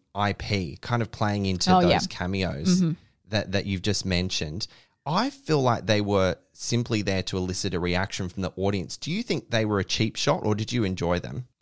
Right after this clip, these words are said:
Speaker 2: Oh, they're definitely a cheap shot.
Speaker 1: Mm.
Speaker 2: And it's interesting that some of the I P that was used is very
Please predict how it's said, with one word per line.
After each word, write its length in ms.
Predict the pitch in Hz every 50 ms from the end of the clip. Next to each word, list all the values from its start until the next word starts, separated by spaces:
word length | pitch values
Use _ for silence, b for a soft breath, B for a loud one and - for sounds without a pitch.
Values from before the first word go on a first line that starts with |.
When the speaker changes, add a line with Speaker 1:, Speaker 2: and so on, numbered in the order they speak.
| -
Speaker 2:
Oh, 80 | - 214
they're 120 | 214 226
definitely 380 | 220 262 262 - 220 - 127 117
a 60 | -
cheap 240 | - - 151 - -
shot. 340 | - - - - - - -
Speaker 1:
Mm. 240 | 101 95 87 87 - -
Speaker 2:
And 100 | 226 240
it's 140 | 247 233 247
interesting 440 | 262 302 320 339 - - 320 302 277
that 180 | 226 - -
some 180 | - - 202 208
of 100 | 202 190
the 120 | 190 160
I 160 | 175 170 160
P 200 | 165 - 190 170 170
that 120 | 165 -
was 180 | - 165 151 156
used 500 | 160 170 170 160 147 - - 170 - - -
is 120 | 170 151
very 420 | 156 165 185 180 190 185 185 175